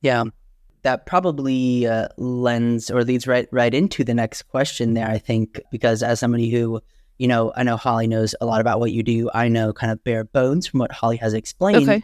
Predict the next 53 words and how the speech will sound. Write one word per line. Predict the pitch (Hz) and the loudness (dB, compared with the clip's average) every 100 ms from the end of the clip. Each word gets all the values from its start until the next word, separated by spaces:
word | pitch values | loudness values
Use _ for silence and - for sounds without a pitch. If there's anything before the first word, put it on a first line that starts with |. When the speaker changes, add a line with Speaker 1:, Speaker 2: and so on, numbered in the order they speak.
| - | -4
Speaker 1:
to | 123 | -2
me, | 156 165 | 2 2
but | - 190 156 - _ - - - | 4 2 2 -2 _ -20 -20 -4
for | 175 | 0
somebody | 180 151 139 135 131 127 | 0 2 0 2 0 -2
who | 123 135 123 123 113 - - | -2 0 2 2 0 -2 -4
Speaker 2:
<laughs> | - - - | -4 -14 -2
Speaker 1:
is | 143 | 2
less | 139 131 131 127 - | 2 2 2 0 0
familiar | 127 123 120 120 | 2 4 4 2
with | 117 127 120 - - - | 2 0 0 -2 -14 -2
the, | 123 117 117 - | 0 2 0 -4
the | |
concept | 123 - 117 113 | -6 -2 -2 0
of | 113 107 | -2 -2
integrated | 117 113 110 110 | -2 0 0 -2
behavioral | 110 113 110 | -4 -4 -4
health, | 113 113 - | -4 -4 -2
right? | 113 | -4
I | 110 | 0
mean, | 120 | -2
I | 110 | 0
think | 120 | 0
I | 113 | -2
can | - 113 | -2 -4
kind | - 123 117 | -2 0 0
of | 113 113 - - _ | 0 -6 -14 -16 _
assume | 117 - - - - 143 147 | -8 -6 -8 -4 0 0 2
a | |
little | 147 160 | 0 2
bit, | 170 143 | 0 2
but | 135 - _ _ | 0 -2 _ _
can | - | -2
you | 170 | -2
talk | 175 156 | 0 -2
to | - | -2
us | 143 | -2
a | 147 | 0
little | 135 | 0
bit | 127 | 0
about, | 127 120 113 - - - | 2 2 2 -2 -12 -6
you | 120 | -2
know, | 117 113 - - | 0 -2 -4 -10
kind | - | -6
of | 120 | -6
what | 123 123 139 143 | -4 0 0 2
that | 123 - | 0 0
is | 131 123 113 - | 0 2 0 -2
and | 110 107 | -4 0
why | 117 117 | 0 0
that's | 117 | -2
so | - 117 | -2 -2
important? | 113 117 120 | -2 -2 -4